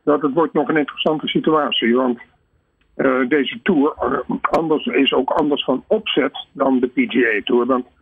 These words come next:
hij bestaat uit twaalf teams, eh, van vier personen. Dus dat doen er maar achtenveertig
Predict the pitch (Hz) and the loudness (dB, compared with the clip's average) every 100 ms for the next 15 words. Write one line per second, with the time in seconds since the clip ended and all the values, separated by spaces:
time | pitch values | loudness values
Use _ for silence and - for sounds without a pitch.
0 | _ - _ _ 131 143 127 - 190 175 | _ -20 _ _ -2 0 0 0 0 0
1 | 131 131 - - 180 202 214 - - 131 | -2 -2 -4 -2 0 0 -2 -6 -4 0
2 | 175 254 - - - - _ _ - - | 2 0 0 -4 -6 -18 _ _ -20 -10
3 | - 165 160 156 160 139 - 208 208 - | -2 0 0 -2 -2 -2 0 0 0 0
4 | - 170 123 117 139 - 117 139 175 180 | 0 0 -2 -2 -2 -2 -6 0 0 2
5 | 160 127 127 151 - 170 123 147 151 165 | 2 0 0 -4 -2 -2 0 0 0 -2
6 | - | -6